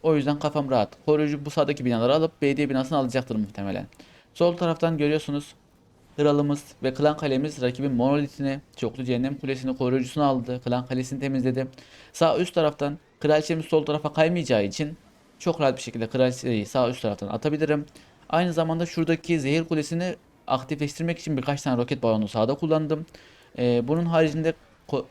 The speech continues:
kraliçemiz çok rahat bir şekilde üst taraftan yürüyor. Tek hatam burada kraliçe şampiyonunu biraz yanlış attım. Ee, burada zaten kraliçemiz değil de kraliçe şampiyonumuz erken ölecek. O da çok sorun değil. Şu anlık,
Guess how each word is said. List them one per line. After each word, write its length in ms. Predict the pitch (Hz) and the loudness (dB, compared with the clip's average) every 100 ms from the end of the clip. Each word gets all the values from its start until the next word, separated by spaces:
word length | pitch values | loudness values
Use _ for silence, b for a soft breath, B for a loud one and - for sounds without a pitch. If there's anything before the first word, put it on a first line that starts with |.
| - | -2
kraliçemiz 460 | 143 147 160 151 | 2 2 0 -4
çok 200 | - 151 | -2 0
rahat 120 | 147 | 0
bir 40 | 139 | -2
şekilde 240 | - 135 | -6 -4
üst 100 | 139 | -2
taraftan 260 | 120 110 104 | -2 -2 0
yürüyor. 440 | 127 160 151 151 | 0 0 0 0
Tek 220 | 151 170 | 0 -2
hatam 320 | 170 156 131 147 | -2 -2 -2 -2
burada 240 | 156 156 | -2 -2
kraliçe 440 | - 147 139 151 | 0 2 2 2
şampiyonunu 400 | 160 143 147 160 | 0 -2 -2 -2
biraz 240 | 143 139 127 | 0 0 0
yanlış 240 | 135 147 | -2 -2
attım. 340 | 123 - 143 165 B B B B - | -6 -4 -10 -10 B B B B -8
Ee, 460 | 123 120 120 120 120 120 - _ _ _ - - - - | 0 2 2 2 -2 -6 -20 _ _ _ -20 -20 -20 -4
burada 220 | 151 156 | 4 4
zaten 400 | 147 156 156 147 | 6 2 2 0
kraliçemiz 640 | 156 139 143 143 147 147 165 | 0 2 2 0 -4 -2 -2
değil 120 | 151 | 0
de 100 | 113 | 0
kraliçe 340 | 139 135 147 | 0 2 2
şampiyonumuz 380 | 147 131 143 139 | 0 -2 -2 0
erken 300 | 127 127 143 | 0 2 2
ölecek. 420 | 107 101 160 165 - | 2 0 -4 -8 -2
O 100 | 160 | 2
da 80 | 147 | 2
çok 180 | 147 - | 0 -2
sorun 320 | 117 113 139 | 0 0 0
değil. 200 | 156 143 - _ _ _ _ _ _ _ _ - | 0 0 -8 _ _ _ _ _ _ _ _ -14
Şu 140 | - | -2
anlık, 320 | 147 147 147 | 0 2 -2